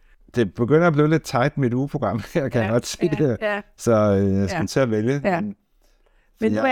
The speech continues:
Speaker 2: er der i hvert fald nogle muligheder for nogle ruter, og det ligesom har jeg så nogenlunde, øh, skitseret to hundrede og tolv kilometer, hundrede og nitten kilometer, hvor langt, hvor meget kan man nå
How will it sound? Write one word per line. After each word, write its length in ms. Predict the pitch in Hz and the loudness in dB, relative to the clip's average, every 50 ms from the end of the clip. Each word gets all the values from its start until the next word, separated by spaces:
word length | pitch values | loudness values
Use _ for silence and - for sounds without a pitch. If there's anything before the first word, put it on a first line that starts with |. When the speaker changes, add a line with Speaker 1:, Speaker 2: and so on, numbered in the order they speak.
| 247 | 2
Speaker 2:
er 40 | 254 | 2
der 100 | 277 277 | 2 2
i 40 | 262 | 2
hvert 180 | 254 247 226 196 | 2 0 -2 0
fald 120 | 247 240 | 0 -2
nogle 180 | 233 233 226 220 | 0 0 0 0
muligheder 420 | 233 240 262 285 302 285 247 208 | 0 0 0 0 0 0 -2 -2
for 240 | - - 226 214 208 | -2 -2 0 0 0
nogle 380 | 208 202 190 185 185 - - - 202 | 0 0 -2 -2 -2 -4 -6 -4 -2
ruter, 340 | 226 240 240 254 285 285 277 - - - | 0 0 2 2 0 0 -2 -4 -8 -4
og 160 | - 208 208 | -2 0 0
det 100 | 226 214 | 2 2
ligesom 340 | 214 226 220 - 233 226 220 | 2 0 0 0 0 0 0
har 300 | 202 202 208 202 196 196 | 2 2 2 4 4 4
jeg 240 | 196 190 185 190 - _ _ _ _ _ _ _ | 2 2 0 -2 -4 _ _ _ _ _ _ _
så 180 | - - 240 233 | -6 -2 0 2
nogenlunde, 680 | 226 233 233 240 254 254 233 208 208 214 233 240 - - _ _ - | 2 2 2 2 2 2 2 2 2 2 0 0 -2 -6 _ _ -2
øh, 160 | 208 202 196 | -2 0 0
skitseret 640 | - - 233 214 - - - 233 214 214 220 220 208 _ _ _ | -2 -2 -4 -4 -2 0 0 0 2 2 0 -2 -4 _ _ _
to 180 | - - 254 233 | -4 -2 -2 0
hundrede 300 | 240 247 233 226 226 226 | 0 0 0 2 0 0
og 80 | 226 - | -2 -2
tolv 240 | - 240 208 175 | -2 -2 -2 -2
kilometer, 440 | - 233 220 214 214 214 196 208 208 | -2 -2 0 0 0 0 0 -2 -2
hundrede 280 | 180 220 226 233 240 233 | -2 -2 0 0 2 2
og 40 | 226 | 2
nitten 260 | 220 220 214 233 220 | 2 0 0 -2 -2
kilometer, 440 | - 226 214 214 214 202 214 214 214 | -2 0 0 2 0 0 0 0 0
hvor 140 | 208 202 | 0 2
langt, 260 | 196 202 202 202 202 202 | 2 4 2 2 2 2
hvor 100 | 202 196 | 0 2
meget 240 | 196 190 202 214 | 2 2 2 2
kan 160 | - 226 226 214 | 2 0 0 2
man 120 | 214 208 | 2 2
nå 360 | 202 196 202 214 208 220 208 | 2 2 0 0 -2 -4 -6